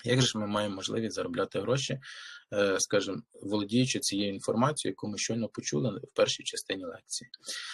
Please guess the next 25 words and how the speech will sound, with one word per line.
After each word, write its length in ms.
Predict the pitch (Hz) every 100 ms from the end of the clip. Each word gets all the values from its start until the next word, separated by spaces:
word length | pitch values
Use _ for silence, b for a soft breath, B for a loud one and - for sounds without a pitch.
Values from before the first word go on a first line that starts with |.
| B -
Е, 420 | 104 101 98 95 -
ко-, 180 | - -
ви 260 | 117 107 131
зараз 300 | 151 143 131
не 80 | 117
знаходитеся 640 | 110 - 127 120 - 110
на 80 | 107
презентації 720 | 113 107 110 123 - 107 98 -
будь-якої 380 | 113 110 110 107
страхової 440 | 127 - 107 107
компанії, 480 | - 117 143 151 127
які 180 | 120 -
існують, 380 | - 120 113
а 40 | -
саме 280 | - 120 110
на 100 | 110
презентації 720 | - 110 113 135 143 - 107
найбільшого 680 | 113 110 113 113 - 107
страхового 560 | 101 - 101 107 107 101
посередника 640 | - - - 123 117 - 101
в 80 |
Україні, 460 | 98 - 117 139 131
компанії 500 | - 90 107 107 104
Star 240 | - 107
Life. 320 | 98 90 -